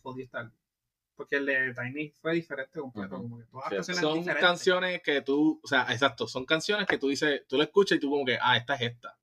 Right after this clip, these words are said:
Speaker 1: Y trató cosas
Speaker 3: ¿Entiendes?
Speaker 1: nuevas.
Speaker 3: Pues tú escuchas estas dos y tú te quedas
Speaker 2: Son
Speaker 3: como que,
Speaker 2: igual.
Speaker 3: "En verdad no".
Speaker 1: Puso a De María co-, en reggaetón, que, ay, yo creo que ni De María pensó en eso. Hubiera pensado en eso, pero trató cosas nuevas. Que bueno, vamos a hablar de
Speaker 3: Bueno,
Speaker 1: eso
Speaker 3: este,
Speaker 1: más tarde
Speaker 3: vamos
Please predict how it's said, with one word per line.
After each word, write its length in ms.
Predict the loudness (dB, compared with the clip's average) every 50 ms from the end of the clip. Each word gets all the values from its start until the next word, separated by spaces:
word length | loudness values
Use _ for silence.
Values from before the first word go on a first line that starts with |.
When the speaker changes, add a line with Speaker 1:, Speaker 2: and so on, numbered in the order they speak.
| _ _
Speaker 1:
Y 140 | -14 -12 -8
trató 280 | -8 -8 -8 -8 -10
cosas 120 | -8 -2 -2
Speaker 3:
¿Entiendes? 220 | 0 2 2 2
Speaker 1:
nuevas. 60 | 2
Speaker 3:
Pues 120 | 0 -2 0
tú 80 | 0
escuchas 360 | 0 0 0 -2 2 4 4 4
estas 320 | 4 2 0 0 2 4
dos 280 | 4 6 8 8 6 4
y 40 |
tú 120 | 2 0 -4
te 120 | -4 -2
quedas 180 | 0 0 0 0
Speaker 2:
Son 80 | 2 2
Speaker 3:
como 140 | 4 4 4
que, 40 | 4
Speaker 2:
igual. 100 | 2 -2
Speaker 3:
"En 100 | -4 -4
verdad 240 | -6 -4 -4 -4 -6
no". 260 | -6 -6 -8 -10 _ _ _ _ _ _ -8
Speaker 1:
Puso 220 | -8 -6 -2 -2
a 80 | 0 2
De 120 | 2 2
María 380 | 2 2 2 2 2 2 0 0 -2
co-, 160 | -6 -8 -6 -4
en 140 | -4 -4 -2
reggaetón, 400 | 0 0 -2 -2 -4 -8 -12 -12 -12
que, 80 | -14 -14 -10 -8
ay, 220 | -8 -8 -8 -10 _ -4
yo 100 | 0 2
creo 140 | 4 6 6
que 60 | 6
ni 100 | 4 2
De 180 | 2 2 2 2
María 320 | 4 4 4 6 4 4
pensó 240 | 4 0 -4 -4 -8
en 80 | -8
eso. 300 | -8 -10 -12 -16 -18 -20 _ _ _ _ _ _ _ _ _ _ -4
Hubiera 180 | 0 2 2 2
pensado 260 | 2 2 0 -2 -4
en 80 | -4 -4
eso, 160 | -8 -8 -8 -6
pero 140 | -6 -6 -6 -8 -10 -12 -10 -4
trató 280 | -2 -2 -2 -2 -4
cosas 240 | -8 -4 -2 -2 -2
nuevas. 240 | -2 -2 -4 -6 -4 -4
Que 60 | 0
bueno, 380 | 2 2 4 2 2 -2 -4 -4
vamos 20 |
a 140 | 0 2 2
hablar 40 | 4
de 60 | 4 4
Speaker 3:
Bueno, 100 | 4 6
Speaker 1:
eso 220 | 6 6 6 6
Speaker 3:
este, 200 | 6 4 4 2 2
Speaker 1:
más 120 | 2 4
tarde 340 | 4 4 4 4 2 0 0 2
Speaker 3:
vamos 80 | 2